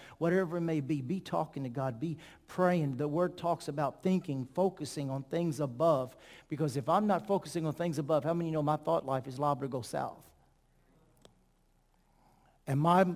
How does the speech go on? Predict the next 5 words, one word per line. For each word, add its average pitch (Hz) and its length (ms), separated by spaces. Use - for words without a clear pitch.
my, 170 340
my 185 220
body, 143 500
my 156 560
life 127 640